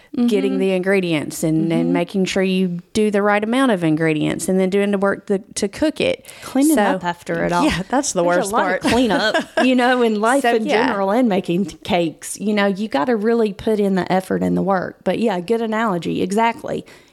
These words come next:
Speaker 2: You can know the recipe. You can know how to do it. You can know what you're gonna do, but you gotta put in the work.
Speaker 1: Yeah.
Speaker 2: And you gotta repeat it. You
Speaker 1: You
Speaker 2: know,
Speaker 1: do.
Speaker 2: it's not like,
Speaker 1: You do.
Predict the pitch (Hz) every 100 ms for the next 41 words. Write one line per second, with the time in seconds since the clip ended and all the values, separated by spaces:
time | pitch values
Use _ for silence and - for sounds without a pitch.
0 | - 196 208 - 220 196 180 - _ _
1 | _ _ _ _ _ _ 185 202 202 214
2 | 226 214 214 233 233 233 233 226 202 196
3 | 190 190 202 196 185 220 226 220 - -
4 | _ 196 196 196 185 185 202 190 185 175
5 | 196 214 233 233 233 226 185 180 180 -
6 | - 208 226 254 262 247 - 214 202 175
7 | 185 196 180 208 269 247 202 - _ 208
8 | 220 262 285 330 381 247 - - 294 151
9 | - _ _ _ _ - 208 - 220 196
10 | - 220 220 214 202 202 285 -